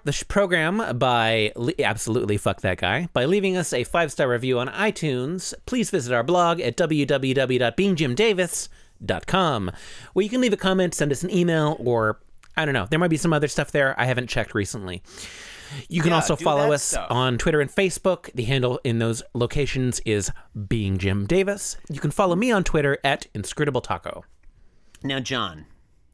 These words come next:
Speaker 2: let me ask you a question, and I want you to be straight with me.
Speaker 1: Chris, I'm sorry. Your line in the script is, "Thanks for listening,
Speaker 2: John,
Speaker 1: you bunch of animals."
Speaker 2: I want you to be straight with me. I don't want, I don't want any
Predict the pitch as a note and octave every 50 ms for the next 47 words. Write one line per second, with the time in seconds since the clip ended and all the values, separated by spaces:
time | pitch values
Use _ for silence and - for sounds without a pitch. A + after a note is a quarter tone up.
0 | - C#3 C#3 D3 D3+ C#3+ B2+ A#2 A#2 - - - A#2+ F#2+ - A2 F#2+ F2 - -
1 | - B2 - - F3 G3+ A#3 C4 D4 D#4+ D4+ C#4 C4+ A#3+ G#3 A#3 G#3+ F3 - -
2 | - - F#3+ F3+ D#3+ C#3 - A#2+ G#2 F2+ - F#2 D#2+ - G#3 G3+ - - G3+ F#3+
3 | - A#3+ G#3 D#3+ D3 F3+ F#3+ F#3 F#3+ G3 G3 F#3 D#3+ C#3+ B2+ - - - E3+ D#3
4 | - - B2+ G#2+ F2+ - - - - - D#3+ D3+ - - - - C#3+ C3 C#3+ C#3
5 | F3+ F#3+ F#3 F3+ F3+ F3+ - - B2 B2 A#2 - - G#2+ G#2+ G#2 G#2+ A#2 B2 C3+
6 | C#3+ D3 D3 D#3 D#3+ D#3+ E3 F#3+ A3+ A#3+ A#3 B3 A#3+ G3+ G#3 G3 G#3 G3 F#3+ -
7 | G#3 F3 D3+ F3+ E3+ D3+ - - - - - F3 F3+ E3 D#3+ D#3 - C#3 B2+ A#2+
8 | A2 A#2 G#2 F#2 F2 G2 A2+ C#3 D#3+ F#3+ G3 F3+ F3+ F3+ F3 F3 - _ - -
9 | - - - - - - C#3+ D3+ D#3+ E3+ E3 E3 F3 F3 - D#3 D3 C#3+ C#3 C3
10 | A2+